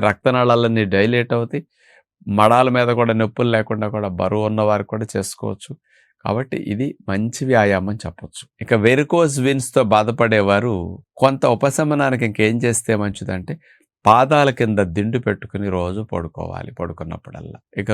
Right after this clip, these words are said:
రెండోది కంటిన్యూస్‌గా పనిలో వేలాడేసుకుని కూర్చుని అన్ని గంటలు చేస్తే సమస్య ఎక్కువ అవుతూ ఉంటుంది. కాబట్టి రెండు గంటలకైనా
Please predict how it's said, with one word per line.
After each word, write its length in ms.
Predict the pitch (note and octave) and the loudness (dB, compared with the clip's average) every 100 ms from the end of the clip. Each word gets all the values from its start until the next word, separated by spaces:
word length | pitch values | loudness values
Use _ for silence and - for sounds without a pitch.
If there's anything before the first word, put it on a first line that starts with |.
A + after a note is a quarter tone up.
| G#2 | 0
రెండోది 480 | B2 C#3+ A#2 F#2+ F#2 F#2 - _ _ _ _ | 0 2 2 0 -2 -6 -14 _ _ _ _
కంటిన్యూస్‌గా 800 | B2 D#3 E3+ F#3+ F#3+ F3+ G3+ F#3 E3+ C3 | 0 0 0 0 0 0 0 0 2 2
పనిలో 400 | A#2 A#2+ A2 G2 G2+ - _ _ _ _ - G2 | 2 4 4 4 0 -6 _ _ _ _ -10 2
వేలాడేసుకుని 680 | A2+ C3+ C#3+ C#3+ C3 - C#3 B2+ | 4 4 4 2 -2 -4 -4 -4
కూర్చుని 320 | B2 - A#2+ | -6 -4 -2
అన్ని 180 | G#2+ A#2 | 0 2
గంటలు 320 | A#2+ A#2+ B2+ A#2+ | 0 0 -2 0
చేస్తే 260 | A2+ G#2+ - G#2+ | -2 -2 -4 -2
సమస్య 380 | G#2 G2+ A2+ A#2 | -2 -2 -2 -4
ఎక్కువ 260 | G#2+ A2+ G2+ | -4 0 0
అవుతూ 180 | G2 G2+ | 0 -4
ఉంటుంది. 240 | F#2+ F2+ F#2 | -8 -8 -8
కాబట్టి 340 | F2 F2+ F#2 G3+ - _ _ _ _ | -8 -10 -14 -18 -20 _ _ _ _
రెండు 240 | A2+ A2+ A2 | -2 2 4
గంటలకైనా 600 | G#2+ G2 G#2+ G2+ G#2 G2 | 2 2 -6 -2 -2 0